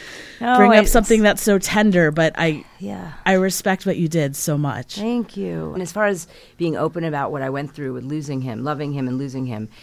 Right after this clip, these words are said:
Speaker 1: I don't know any other way to be. Like, I've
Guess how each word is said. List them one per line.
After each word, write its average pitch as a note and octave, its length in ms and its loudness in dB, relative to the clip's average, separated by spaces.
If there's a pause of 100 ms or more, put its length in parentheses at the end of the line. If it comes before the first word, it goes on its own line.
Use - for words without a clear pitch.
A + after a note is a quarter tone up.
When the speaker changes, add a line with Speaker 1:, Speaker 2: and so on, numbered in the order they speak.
(400)
Speaker 1:
I E3+ 60 -2
don't G#3 160 0
know A3+ 80 0
any G3+ 300 -2
other F3 180 -2
way E3 140 -4
to D3+ 80 -6
be. G3 420 -6 (140)
Like, E3+ 120 -10
I've F#3 160 -4